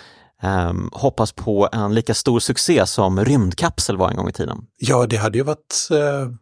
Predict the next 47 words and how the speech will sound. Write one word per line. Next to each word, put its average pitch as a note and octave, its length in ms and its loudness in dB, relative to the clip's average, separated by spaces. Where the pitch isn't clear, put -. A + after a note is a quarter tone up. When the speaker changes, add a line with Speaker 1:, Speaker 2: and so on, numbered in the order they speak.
Speaker 2:
det A2+ 80 0
hade A#2+ 120 2
varit D#3 100 0
roligt. - 440 0
<laughs> - 480 -6
Man C3+ 100 0
får, B2+ 300 4
man B2 100 2
får, C3+ 340 2
ja, B2 300 0
jag A#2 80 0
vet G#2+ 140 -6
inte. A2 340 -4
Det A2 100 0
är G#2+ 40 2
så A2 120 -2
här, G2 160 -2
jag, G2+ 340 2
jag A2 260 0
brukar A#2 240 2
försöka - 440 0
inte G2 300 0
oroa G2 400 2
mig F2+ 240 0
för G#2+ 100 2
mycket F#2 380 0
hur G2 100 2
det F#2 100 2
ska - 200 -2
gå F2 280 0
och F2 260 0
vad F2 160 2
andra E2+ 260 -2
ska - 320 -6
tycka. - 400 -2
Åtminstone G#2 340 2
inledningsvis F#2 840 -2
när G2+ 80 0
man F2+ 120 0
gör E2 120 0
ett D#2 60 -6
spel - 280 -4
så - 140 -6
är - 60 -4
det F2 60 -6
så - 100 -10
här, - 100 -18